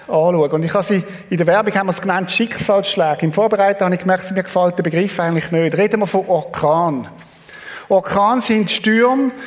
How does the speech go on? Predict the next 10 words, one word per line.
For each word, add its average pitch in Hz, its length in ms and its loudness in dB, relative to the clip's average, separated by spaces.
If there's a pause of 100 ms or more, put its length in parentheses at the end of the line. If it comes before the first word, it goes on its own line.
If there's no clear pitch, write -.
(240)
die 202 100 2
mit 202 260 0
einer 190 440 2
Stärke 220 460 0
von 190 160 0
zwölf 208 800 0 (960)
über 185 200 0
ein 180 100 2
Leben 175 480 0
hinwegziehen. 165 880 0